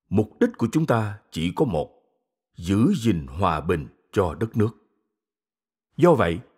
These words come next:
điều quan trọng hơn bất kỳ điều gì khác là mỗi người chúng ta ai ai cũng phải học hành, mở mang tri thức, mài dũa tài năng nhân cách, sao cho xứng với bổn phận của mình. Ngược lại,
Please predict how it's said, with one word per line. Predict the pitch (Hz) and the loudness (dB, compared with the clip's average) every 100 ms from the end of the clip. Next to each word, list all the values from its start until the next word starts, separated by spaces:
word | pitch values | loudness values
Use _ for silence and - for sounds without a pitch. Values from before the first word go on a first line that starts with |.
| _ | _
điều | - 117 | 0 2
quan | - 180 | 4 2
trọng | 170 95 104 | 2 0 2
hơn | 147 165 156 160 | 4 4 2 0
bất | 214 226 | 0 0
kỳ | - 92 | 0 0
điều | 85 87 | 0 -4
gì | 80 82 71 | -4 -8 -10
khác | - 180 254 _ _ _ - | -2 -2 -2 _ _ _ -6
là | 98 101 | 0 2
mỗi | - 110 | 4 2
người | 180 104 - | 4 2 0
chúng | 175 | -2
ta | 160 147 - | 0 0 0
ai | 151 151 - | 0 0 0
ai | 160 175 | 2 2
cũng | 165 117 | 0 -2
phải | 127 | 0
học | 143 95 | 0 -2
hành, | - 82 67 _ _ _ | -2 -6 -6 _ _ _
mở | 80 82 117 | -2 2 4
mang | 170 151 143 | 4 2 0
tri | 139 139 | 0 -2
thức, | 156 226 _ _ _ _ - | 0 -4 _ _ _ _ -2
mài | 98 90 80 71 | 2 2 -2 -6
dũa | 82 98 | -2 -2
tài | 190 - 95 73 | 0 0 0 -2
năng | 92 127 131 | -2 0 2
nhân | 139 139 | 2 2
cách, | 123 190 - _ _ _ | 0 -4 -6 _ _ _
sao | - - 165 | -6 0 2
cho | 156 160 | 2 2
xứng | - 175 233 | 2 2 4
với | 202 | 4
bổn | 107 95 | 2 -2
phận | 160 80 82 | -2 -4 -4
của | 101 | -2
mình. | 113 78 - _ _ _ _ _ _ _ | -2 -2 -8 _ _ _ _ _ _ _
Ngược | - 113 113 | 0 0 2
lại, | 98 85 | 2 0